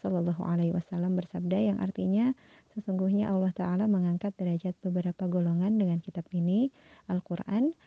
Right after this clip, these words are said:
dan merendahkan golongan lainnya." Maka semoga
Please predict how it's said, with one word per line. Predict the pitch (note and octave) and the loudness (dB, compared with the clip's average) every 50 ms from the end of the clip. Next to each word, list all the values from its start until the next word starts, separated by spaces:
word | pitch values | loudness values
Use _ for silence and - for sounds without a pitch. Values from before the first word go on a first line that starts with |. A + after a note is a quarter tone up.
| _ _ | _ _
dan | - G3 G3 G3+ G3 | -2 0 2 2 2
merendahkan | F#3+ F#3 F3+ F3+ F3+ F3+ E3+ - - G3 G3 | 2 2 2 2 2 0 -2 -2 -4 -2 0
golongan | F#3+ F3+ E3+ E3+ E3 E3 E3 D#3+ | 0 0 0 0 0 0 0 0
lainnya." | D#3+ D#3+ D#3+ D#3+ E3 E3 D#3+ D#3+ D#3+ D#3+ D#3+ - _ _ _ - - _ _ _ F#3 | 0 0 -2 -2 -2 -2 -2 -2 -2 -2 -4 -6 _ _ _ -20 -20 _ _ _ -6
Maka | F3+ F3 F3 - - | -4 -4 -4 -4 -2
semoga | F3 F3 E3+ F3+ F#3 F#3 G3+ G#3+ A#3+ C4+ | -2 -2 0 0 0 0 0 0 0 -2